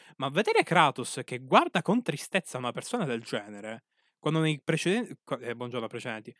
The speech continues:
quando nei successivi titoli, che in realtà sono precedenti, ma dovete capirmi, mannaggia la vita a chi fa i prologhi,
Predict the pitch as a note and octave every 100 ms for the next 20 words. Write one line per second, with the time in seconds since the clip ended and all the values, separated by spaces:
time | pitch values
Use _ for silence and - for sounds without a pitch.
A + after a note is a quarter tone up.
0 | _ - - G#3 B3 G#3+ F#3 - F3+ -
1 | G3+ - - B3+ G#3+ F#3 D#3 - F#3 E3+
2 | C3+ A#2+ A2 G2 _ _ _ _ - B2+
3 | C#3 - G#3 F#3+ F3+ E3+ F3 F3+ F#3+ G3
4 | D3 - B2 C3+ - D3 F3 F3+ - F3
5 | F3+ F#3 D3 A#2 B2 C#3 D#3 C3+ D#3+ D#3+
6 | D#3+ D#3 D#3+ D#3 D3+ E3+ C#3+ C3 D#3